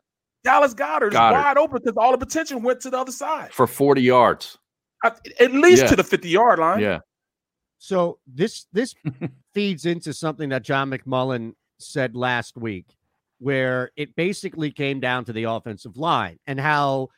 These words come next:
Speaker 3: makeshift and patchwork and jumbled it's been week in and week out. And if there's any level of consistency,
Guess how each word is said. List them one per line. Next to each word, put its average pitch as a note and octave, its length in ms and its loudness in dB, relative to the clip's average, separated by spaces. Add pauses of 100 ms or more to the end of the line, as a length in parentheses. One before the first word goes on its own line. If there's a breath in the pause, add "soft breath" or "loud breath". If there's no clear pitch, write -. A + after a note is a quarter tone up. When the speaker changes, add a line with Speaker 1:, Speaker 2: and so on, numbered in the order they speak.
(260)
Speaker 3:
makeshift F3 640 -2
and A2+ 160 -14
patchwork D#3 760 -2 (160)
and A#2+ 840 -6 (200)
jumbled D3 560 -4
it's - 260 -12
been A#2+ 460 -4 (380)
week D3 300 -6
in C#3+ 80 -4
and B2+ 100 -6
week B2+ 260 -8
out. D3+ 240 0 (100)
And C3+ 140 -4
if C#3+ 120 -6
there's C#3 300 -4
any E3 180 -2
level D3 320 -4
of A2 140 -10
consistency, C#3 1000 -6